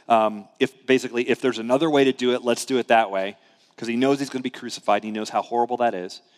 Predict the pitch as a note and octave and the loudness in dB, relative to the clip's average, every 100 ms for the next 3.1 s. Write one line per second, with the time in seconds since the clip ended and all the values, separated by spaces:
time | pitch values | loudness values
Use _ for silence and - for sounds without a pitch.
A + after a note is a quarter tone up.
0 | _ _ _ _ - B2 C3 A#2+ - C3+ | _ _ _ _ -6 -2 0 0 0 0
1 | D3 F3+ E3 D#3+ G3+ G3 C3 A2 A2 G#2+ | 2 2 4 6 6 4 2 0 -2 -2
2 | A2 A2 A2 A#2 B2+ A#2+ - F#2+ F2 E2+ | -4 -4 -4 2 2 2 -4 -10 -12 -14